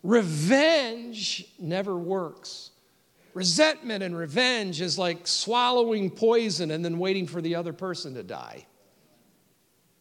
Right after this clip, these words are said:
But God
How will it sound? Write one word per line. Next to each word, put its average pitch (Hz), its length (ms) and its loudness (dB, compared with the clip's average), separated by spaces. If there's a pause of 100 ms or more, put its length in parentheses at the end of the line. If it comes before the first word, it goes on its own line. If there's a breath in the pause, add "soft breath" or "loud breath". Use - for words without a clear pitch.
(1400 soft breath)
But 160 300 -6
God 147 420 -10